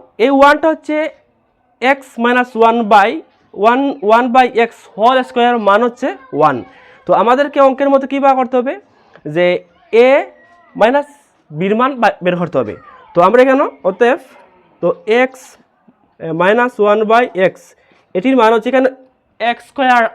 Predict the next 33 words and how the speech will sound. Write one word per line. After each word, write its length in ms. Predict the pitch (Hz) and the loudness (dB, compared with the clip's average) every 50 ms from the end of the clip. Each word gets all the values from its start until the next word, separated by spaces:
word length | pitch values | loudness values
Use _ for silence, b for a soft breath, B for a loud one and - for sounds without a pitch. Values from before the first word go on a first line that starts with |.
| - 143 147 | -8 -8 -8
আছে। 220 | 135 - - 123 110 95 b b b b _ - | -6 -8 -10 -12 -12 -14 b b b b _ -10
তো 40 | 156 - - 185 214 | -10 -8 -4 -4 -6
এক্স 160 | 226 233 - - | -6 -6 -12 -14
স্কয়ার 260 | _ - 277 269 277 277 277 277 - | _ -4 -2 0 0 -2 -4 -6 -6
পরিবর্তে 400 | 220 214 226 226 240 233 - 254 240 | -6 -4 -2 -4 -4 -4 -6 -8 -8
কী 60 | 247 247 247 | -4 -4 -2
হয়? 120 | 294 - B B B B - | -4 -4 B B B B -8
রুটের 260 | 190 196 185 262 269 269 | -8 -4 -2 -2 -2 -2
স্কয়ার 200 | 269 - 254 233 226 214 208 | -2 -2 0 2 2 0 0
ইকুয়াল 260 | - - 220 233 330 359 226 | 0 0 0 0 0 -2 -4
মানে 120 | 175 170 - - | -4 -4 -2 -2
সমান। 200 | 196 185 202 285 349 b b b b b _ | 0 0 0 0 -2 b b b b b _
তো 60 | 175 - - 196 | -8 -4 -2 -2
এক্স 140 | 214 - - | -2 -2 -4
স্কয়ার 220 | - - 254 262 269 240 240 | 0 2 2 2 2 0 -2
পরিবর্তে 340 | 226 240 226 233 233 233 254 240 | -4 -2 -2 -4 -4 -2 -4 -4
আমরা 120 | 240 233 220 | -4 -4 -4
এখানে 220 | 233 226 233 233 285 359 b b b b b - | -4 -4 -4 -6 -8 -8 b b b b b -6
যে 60 | 175 180 | -4 0
রু-, 140 | 190 202 208 180 180 | 0 2 2 2 2
এ, 20 | 175 175 170 165 160 156 156 147 139 185 | 2 4 2 2 2 0 0 -2 -2 0
ওয়া-, 220 | 214 214 226 202 202 | 2 2 2 0 0
রুট 160 | 202 214 233 214 - - _ _ 185 | 0 -2 -2 -4 -8 -20 _ _ -8
দিয়েছি, 260 | 196 208 208 208 - 277 311 277 - | -4 -4 -4 -4 -6 -8 -8 -6 -4
তারপর 260 | 208 190 180 190 202 190 175 160 | -4 -4 -4 -2 -2 -2 0 0
ওয়ান। 180 | 143 123 117 110 101 b b b b _ | 0 0 -2 -4 -8 b b b b _
তো 40 | - 170 | -4 -2
রুট 120 | 196 240 - - | -2 -2 0 2
কেন 100 | 254 262 269 240 | 4 4 4 4
দিয়েছি? 200 | 269 254 262 269 277 | 2 0 0 -2 -2
তো 60 | 277 233 208 | -2 0 -2
এক্স 100 | 202 208 - | -2 -2 -4
স্কয়ার 240 | 240 226 226 233 | -6 -4 -4 -4